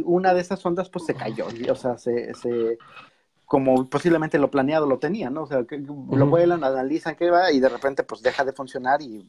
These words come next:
Speaker 1: va para abajo, y aunque tenga sus paracaídas y todo, pues, no es vuelo controlado, menos en la tecnología de los
Speaker 2: Ujú.
Speaker 1: cincuenta.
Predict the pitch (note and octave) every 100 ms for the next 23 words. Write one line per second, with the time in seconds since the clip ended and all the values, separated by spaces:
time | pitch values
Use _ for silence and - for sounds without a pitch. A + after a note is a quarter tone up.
0 | F2+ G2+ B2+ B2+ E3+ B2 A2 G2+ G#2 A#2+
1 | A2 A#2+ B2 C3+ D#3 C3 - - - -
2 | - - D3 C#3 C#3+ D3+ D3+ D#3 D#3+ F3
3 | C3 B2+ B2+ B2+ C#3 C3+ C#3 D#3+ F#3+ G#3
4 | C3+ C#3+ D3 A#2+ G#2+ A2+ A#2 C3 B2 C3
5 | A#2+ C#4